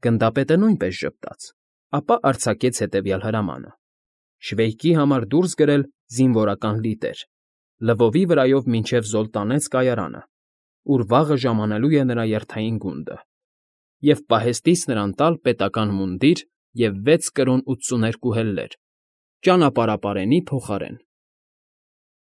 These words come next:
Երբ Շվեյկը ավստրիական նոր մունդիրը հագած հեռանում էր բրիգադի շտաբից, դեմ առավ պոդպորուչիկ Դուբին։ Սա շատ զարմացավ, երբ Շվեյկը ըստ բոլոր կանոնների զեկուցեց նրան,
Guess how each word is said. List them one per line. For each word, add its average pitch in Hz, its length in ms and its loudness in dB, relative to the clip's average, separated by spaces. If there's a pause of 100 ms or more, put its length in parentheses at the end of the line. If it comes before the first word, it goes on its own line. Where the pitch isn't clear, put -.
(140)
Երբ 110 260 0
Շվեյկը 135 560 2 (280)
ավստրիական 135 680 -2
նոր 147 260 4
մունդիրը 123 460 2
հագած 110 380 -4
հեռանում 107 420 0
էր 117 100 -2
բրիգադի 104 480 -2
շտաբից, 131 480 -2 (540)
դեմ 190 260 0
առավ 135 240 0
պոդպորուչիկ 98 680 -2
Դուբին։ - 360 -6 (760)
Սա - 140 -2
շատ 208 300 -2
զարմացավ, 98 640 -2
երբ 117 240 -2
Շվեյկը 143 420 0
ըստ 120 240 -6
բոլոր 107 380 0
կանոնների 113 520 -2
զեկուցեց 107 540 -4
նրան, 160 280 0